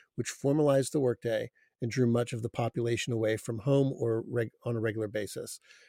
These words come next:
Pre-industrial America was more rural and agrarian, and people worked during the daylight hours, pausing mid-morning and later in the afternoon.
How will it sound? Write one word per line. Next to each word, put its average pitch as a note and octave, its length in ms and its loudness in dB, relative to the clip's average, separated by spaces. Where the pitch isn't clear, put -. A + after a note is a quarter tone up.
Pre-industrial F3+ 560 6
America A#2+ 440 2
was A2+ 200 -2
more A2 180 -2
rural C3 320 4
and A#2 100 -4
agrarian, A2 600 -4
and A#2+ 120 -4
people C3 320 4
worked C3 280 6
during B2 220 0
the A2 60 -4
daylight A2 400 2
hours, C#3+ 480 6
pausing B2+ 380 6
mid-morning A#2+ 460 2
and A2+ 80 -2
later A2 200 -2
in A2 80 -4
the A#2 80 -6
afternoon. A2 560 -8